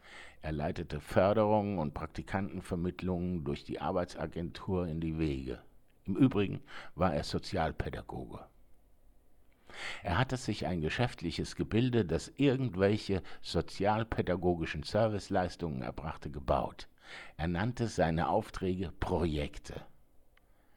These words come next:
Er machte die Finanzen des Radios und seine eigenen. Wer dabei welchen Betrag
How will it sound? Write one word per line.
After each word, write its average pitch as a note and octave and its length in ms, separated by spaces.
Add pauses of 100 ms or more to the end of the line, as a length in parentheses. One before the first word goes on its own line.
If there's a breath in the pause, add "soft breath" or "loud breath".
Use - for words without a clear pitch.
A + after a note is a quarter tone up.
(520 soft breath)
Er B1+ 100
machte D2+ 320
die D#2+ 100
Finanzen A#2+ 540
des A2+ 220
Radios A#2 580
und G#2 160
seine G#2 320
eigenen. D2+ 560
Wer C3 260
dabei D2 480
welchen A2 480
Betrag D2+ 520